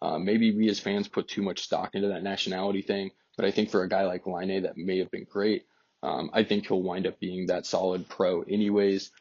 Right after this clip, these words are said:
I mean, look at a guy like Ovi. The same conversations were being had. I think he's pr-, turned out pretty okay. So I'm not too worried about it, but just think Koivu maybe could have helped him even further.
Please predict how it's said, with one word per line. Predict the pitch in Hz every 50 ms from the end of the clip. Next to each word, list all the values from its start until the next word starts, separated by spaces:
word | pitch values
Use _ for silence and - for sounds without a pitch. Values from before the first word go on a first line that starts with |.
| - -
I | -
mean, | 104 98 95 95
look | 95 95 -
at | 101 95
a | 90
guy | 92 92 92
like | 90 90
Ovi. | - - 90 87 95 92 87 - - _ -
The | -
same | - - - - - 107 95 92 95
conversations | - 113 98 92 92 - - 92 90 - 107 98 -
were | -
being | - 87 85 87
had. | 90 - - 110 - - - - _ _ -
I | 110
think | 104 - 160 -
he's | - - 104 98
pr-, | - - - - 104 -
turned | - - - 110 101 98
out | - 110 - - - _
pretty | - - 110 98 101 98 92
okay. | - 101 - - - - - - - - - - - - _
So | - - 147
I'm | 139 135
not | 127 123 117
too | - 117
worried | 107 104 98 101
about | 101 101 104 101 92
it, | 87 -
but | - 107
just | - 113 107 -
think | 101 101 98 -
Koivu | - 104 98 101 98 92
maybe | 92 95 95 101
could | 98 - -
have | -
helped | - 95 92 - -
him | 92 92
even | 92 87 - -
further. | - - 123 131 127 123 123 117